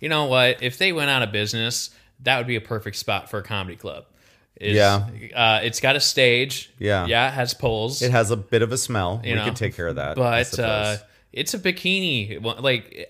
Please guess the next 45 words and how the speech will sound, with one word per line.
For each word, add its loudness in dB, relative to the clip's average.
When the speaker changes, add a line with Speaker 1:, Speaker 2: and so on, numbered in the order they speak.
Speaker 1:
why 2
does -6
Ames -4
have -6
that? -10
It's, -2
Speaker 2:
I 2
don't 2
know. 2
Speaker 1:
it's 2
like 2
a 2
joke. 0
Speaker 2:
Here's, 4
here, -2
I, -2
okay. -2
Speaker 1:
Diet 2
strip -2
Speaker 2:
I 4
Speaker 1:
club. 6
Speaker 2:
am 0
not 2
that 2
fam-, -6
admittedly, 2
I 2
am 2
not 2
that 0
familiar -4
with -8
this -10
place, -10
but -2
I 2
have 0
seen -4
inside -6
of -20
there. -14
I 4
have 0
a 2
feeling, -4